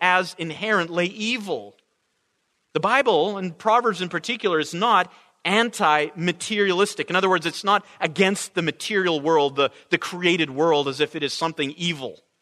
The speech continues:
Secondly, Proverbs does not teach what is known as dualism. Dualism is this idea that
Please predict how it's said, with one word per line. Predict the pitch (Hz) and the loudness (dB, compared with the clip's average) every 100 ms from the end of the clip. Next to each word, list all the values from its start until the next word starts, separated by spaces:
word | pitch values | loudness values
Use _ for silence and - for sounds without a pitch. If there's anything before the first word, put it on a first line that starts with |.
| _ _ _ _ _ _ _ _ _ _ | _ _ _ _ _ _ _ _ _ _
Secondly, | - 262 294 220 151 151 | -2 0 0 0 2 0
Proverbs | - 233 269 247 196 170 | -2 0 2 4 2 0
does | 202 185 | -4 -2
not | 202 220 - | -2 -4 -4
teach | 208 185 - - _ _ _ | -6 -6 -10 -16 _ _ _
what | 196 | 0
is | 190 | 2
known | 190 190 | 2 2
as | 196 | 0
dualism. | 160 214 262 247 160 123 127 | -2 -2 0 2 2 0 -4
Dualism | 190 247 277 220 190 180 | -4 -2 2 2 2 -2
is | 156 | -2
this | 170 - | -4 0
idea | 160 - 196 247 220 | 0 0 0 4 4
that | 160 151 | 4 0